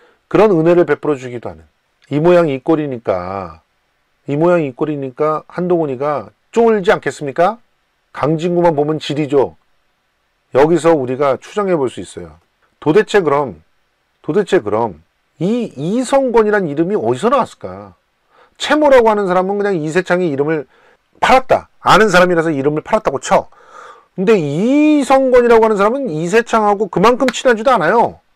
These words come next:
그런데 그 이성건이라는 사람을 왜 팔았을까? 여기서 놀라운 비밀이 나옵니다. 그걸 또 천지일보가 단독으로 보도했어. 천지일보가 단독으로 보도했어. 국민의힘 이성건 사하에서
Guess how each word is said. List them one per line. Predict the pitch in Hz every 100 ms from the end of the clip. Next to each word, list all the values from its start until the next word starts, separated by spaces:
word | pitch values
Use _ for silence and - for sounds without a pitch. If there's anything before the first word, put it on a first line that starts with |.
| _
그런데 | - 269 277
그 | 247
이성건이라는 | 226 202 220 247 233 226 202
사람을 | 208 180
왜 |
팔았을까? | 127 147 131 - 196 214 _ _ _ _ 113
여기서 | 113 117 104 180 202 _ _ _ _
놀라운 | - 110 117 117 113 107 123 202 254 226 _ _ _ -
비밀이 | 104 101 90 120 143
나옵니다. | 101 101 95 85 -
그걸 | - 175
또 | 208 240
천지일보가 | - 311 359 320 339 240 190 208 214
단독으로 | - 165 175 170 135
보도했어. | 117 104 - 190 - _ _ _ _ _
천지일보가 | - 311 349 311 339 262 254
단독으로 | 240 220 226 220
보도했어. | 185 196 190 - 196 220 151 78 _ _ _ _ _ _ _
국민의힘 | - 202 220 220 196
이성건 | 170 170 165 147 87 _ _ _ _ _ _
사하에서 | _ - - 277 - 302 240 135 -